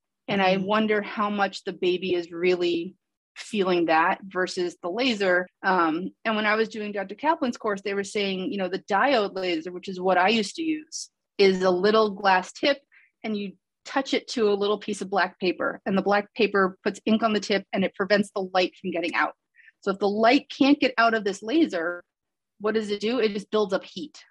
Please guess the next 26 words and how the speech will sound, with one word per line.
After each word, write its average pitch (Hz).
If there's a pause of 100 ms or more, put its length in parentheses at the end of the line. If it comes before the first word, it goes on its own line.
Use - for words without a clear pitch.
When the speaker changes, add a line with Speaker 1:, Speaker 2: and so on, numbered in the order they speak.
(160)
Speaker 1:
So 214
it 208
heats 262
up 269
to -
about 214
seven 226
hundred 196
degrees, 170 (380)
and 220
you 196
would 190
take 247
that 262
laser, 202
and 202
I 214
used 262
it 285
for 269
about 208 (100)
a 226
year 220
and 226
a 208
half 175